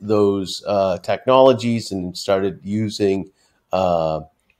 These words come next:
all of this, uh, all of this infrastructure have also seen that growth. When you think about,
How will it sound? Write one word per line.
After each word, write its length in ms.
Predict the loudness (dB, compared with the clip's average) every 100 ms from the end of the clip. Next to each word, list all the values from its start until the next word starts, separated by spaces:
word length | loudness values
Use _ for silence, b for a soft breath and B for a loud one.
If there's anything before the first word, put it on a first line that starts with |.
| _ _ _ _ _ _
all 240 | 12 12 10
of 160 | 4
this, 420 | 0 0 -2 -6 -6
uh, 220 | -4 2
all 160 | 6 6
of 100 | 4
this 160 | 0
infrastructure 840 | 0 0 0 4 4 4 -4 -6 -12 4
have 160 | 8
also 320 | 10 8 6 -2
seen 380 | -2 -2 0
that 220 | 2 0 -2
growth. 460 | -4 -4 -6 _ _ -20 -20 -20 _ -20 _ _ _ _ _ _ _ _ -20 -20 _ _ -20 _ 0
When 240 | 4 4
you 100 | 2
think 320 | 2 0 2
about, 440 | 0 8 8 8